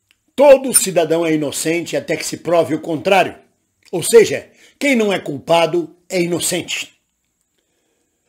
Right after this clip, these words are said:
No caso da jornalista Maria Beltrão, que afirma, dentro da Globo News, dentro do seu programa, que Lula é culpado, que o fato de Moro ser parcial não inocenta Lula,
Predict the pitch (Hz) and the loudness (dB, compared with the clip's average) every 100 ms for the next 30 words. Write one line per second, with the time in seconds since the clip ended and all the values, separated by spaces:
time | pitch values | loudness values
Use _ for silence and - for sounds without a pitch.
0 | _ 247 269 302 294 208 233 196 170 180 | _ -4 2 4 4 4 0 0 0 -2
1 | 165 190 - 160 170 208 160 156 - 139 | -2 -4 -4 -4 0 0 0 -2 -4 -6
2 | 135 175 _ _ _ _ _ _ - 190 | -8 -12 _ _ _ _ _ _ -2 0
3 | - - 220 139 123 92 _ _ _ _ | 0 -2 0 0 -4 -14 _ _ _ _
4 | - 139 180 190 151 151 135 190 160 175 | -20 -4 0 0 0 -4 -2 -2 -2 -2
5 | 185 - 120 139 139 120 196 185 202 180 | -2 -4 -8 -12 -12 -2 -2 0 0 2
6 | 196 139 101 _ _ _ _ _ _ _ | 0 -2 -8 _ _ _ _ _ _ _
7 | - 208 208 214 180 156 160 - 160 170 | -8 -4 -2 0 -2 -2 -8 -4 -2 -2
8 | 220 - _ _ _ _ _ _ - 139 | -6 -18 _ _ _ _ _ _ -18 0
9 | 214 190 156 175 190 220 190 190 190 226 | 2 2 -4 -2 2 2 2 -2 -2 -4
10 | 143 - 175 156 139 107 _ _ _ _ | -4 -2 2 2 2 -4 _ _ _ _
11 | _ _ - 185 196 196 - 180 165 156 | _ _ -4 0 0 0 -2 -2 -2 -4
12 | 135 143 170 170 | -4 -6 -6 -10